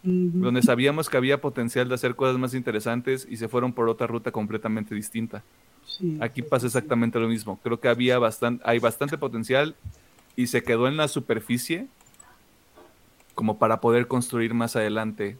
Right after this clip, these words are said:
Speaker 2: o en, o en la base, por así ponerlo, y a-, y ahora estamos aquí.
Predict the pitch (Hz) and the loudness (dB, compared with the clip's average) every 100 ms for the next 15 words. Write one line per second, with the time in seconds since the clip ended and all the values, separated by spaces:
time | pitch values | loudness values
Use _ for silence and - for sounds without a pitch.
0 | - 107 104 90 117 110 107 107 117 - | -4 -2 -2 -4 -4 -2 -2 0 0 -2
1 | 104 - 107 107 117 110 110 110 107 107 | -10 -10 -10 -8 -8 -6 -6 -4 -4 -4
2 | 104 101 - 90 _ 117 110 110 113 - | -4 -6 -6 -10 _ -6 0 2 0 -2
3 | 117 190 131 135 | -4 -4 -4 -4